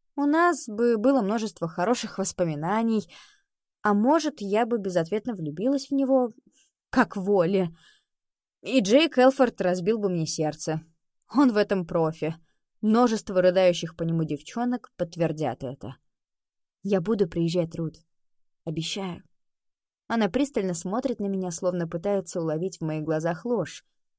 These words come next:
и кивает. А затем достает из пачки сигарету, нисколько не боясь, что мать в любой момент может вернуться из супермаркета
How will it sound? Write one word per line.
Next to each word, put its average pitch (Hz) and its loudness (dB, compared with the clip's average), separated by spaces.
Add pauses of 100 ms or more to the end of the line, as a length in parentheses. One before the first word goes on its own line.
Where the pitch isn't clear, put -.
и 285 0
кивает. 151 -6 (840)
А 285 2
затем 311 4
достает 262 2
из 233 -2
пачки 214 -2
сигарету, 247 0 (540)
нисколько 269 2
не 214 0
боясь, 285 4
что - -6
мать 254 -2
в 208 -8
любой 190 0
момент 208 -2
может 208 -4
вернуться 269 0
из 254 -2
супермаркета 254 -2